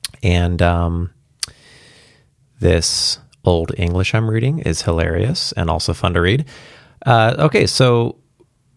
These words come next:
we were talking about, um, how did he put it? The first mover.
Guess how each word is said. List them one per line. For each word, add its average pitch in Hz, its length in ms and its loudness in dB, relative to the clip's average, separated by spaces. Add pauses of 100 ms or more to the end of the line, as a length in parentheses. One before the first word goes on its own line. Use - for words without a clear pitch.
(220)
we 123 180 6
were 117 140 4
talking 139 400 2
about, 92 560 2 (160)
um, 82 640 0 (2750)
how 104 160 2
did 87 120 2
he 85 60 0
put 80 200 -2
it? 76 140 -4 (240)
The 104 180 2
first - 480 -2
mover. 95 560 0